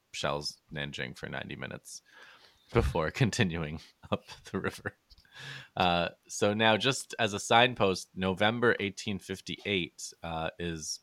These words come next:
basically when the, um, Indi-, most of the, for the most part, the Indian Mutiny, the eighteen fifty-seven war, is ended in, in India and crushed. Um,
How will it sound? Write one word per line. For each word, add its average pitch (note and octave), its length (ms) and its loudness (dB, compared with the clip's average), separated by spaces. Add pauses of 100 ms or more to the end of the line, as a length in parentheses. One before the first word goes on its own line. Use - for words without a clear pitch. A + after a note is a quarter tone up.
basically D#2+ 720 -6
when D2+ 280 -6
the, D2 280 -8
um, D2 320 -12 (1700)
Indi-, G#2 340 -4
most G#2+ 460 0
of F2+ 140 -2
the, F#2 220 0
for - 120 -4
the G2 80 0
most G2 320 0
part, F#2 220 2
the F2+ 120 -2
Indian E2+ 540 -2
Mutiny, E2+ 540 -4
the D#2+ 160 -8
eighteen E2 260 -8
fifty-seven D#2 800 -10
war, E2 400 -2
is - 380 -8
ended E2+ 340 -4
in, E2 440 -6 (120)
in F2 300 -6
India C3 520 -2 (160)
and D2+ 300 -10 (300)
crushed. - 580 0 (200)
Um, D#2 460 -6